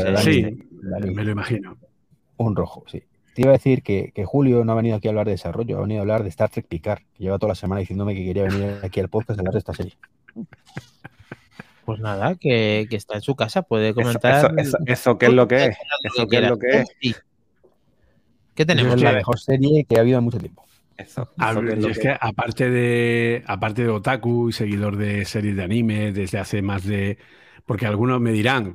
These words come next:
Speaker 3: eh, esto me ha pasado, ¿no? Que me dicen, "No, es que a ti ahora te gusta el anime porque se ha puesto de moda". Digo, "Claro que sí, se ha puesto de moda".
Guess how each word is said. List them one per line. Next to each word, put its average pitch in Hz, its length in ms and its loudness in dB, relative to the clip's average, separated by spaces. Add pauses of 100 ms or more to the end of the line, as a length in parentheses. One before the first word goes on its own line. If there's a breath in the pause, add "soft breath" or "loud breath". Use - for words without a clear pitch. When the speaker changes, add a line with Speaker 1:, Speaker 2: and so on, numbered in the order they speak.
Speaker 3:
eh, 65 220 -12 (160)
esto 82 180 -10
me 104 100 -2
ha 87 40 -6
pasado, 90 320 -4
¿no? 107 160 -4
Que 98 60 -6
me 98 100 -4
dicen, 101 300 -4
"No, 175 160 0
es 147 60 -6
que 180 100 -6
a 175 40 -2
ti 185 220 0
ahora 175 160 -2
te 156 80 -4
gusta 170 420 -2
el 160 260 0
anime 175 420 0
porque 120 640 -2
se 147 100 -6
ha 143 40 -4
puesto 147 240 -4
de 110 60 0
moda". 113 260 -2
Digo, 87 180 -10
"Claro 87 240 -10
que 90 80 -20
sí, 107 160 -12
se - 140 -18
ha - 20 -14
puesto 98 240 -10
de 101 60 -4
moda". 123 340 -2